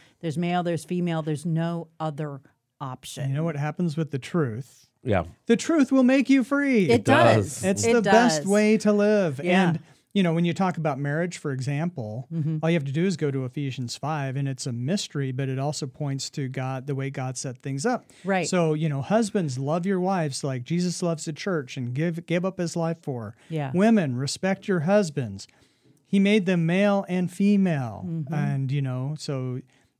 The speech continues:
Speaker 2: eh, the examples are all right there. And when
Speaker 1: Right.
Speaker 2: society fixed,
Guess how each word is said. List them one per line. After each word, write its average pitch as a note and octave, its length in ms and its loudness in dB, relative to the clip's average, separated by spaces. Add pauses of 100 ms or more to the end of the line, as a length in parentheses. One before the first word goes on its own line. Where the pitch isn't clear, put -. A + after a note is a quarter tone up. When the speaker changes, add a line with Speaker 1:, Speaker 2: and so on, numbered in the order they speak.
(280)
Speaker 2:
eh, E3+ 140 -12 (140)
the F3+ 180 0
examples G3+ 540 0
are E3 120 0
all F3 180 2
right G3 300 2
there. A3 260 2
And D#3+ 220 2
when E3+ 80 4
Speaker 1:
Right. A3 100 2
Speaker 2:
society A3 500 0
fixed, - 500 -6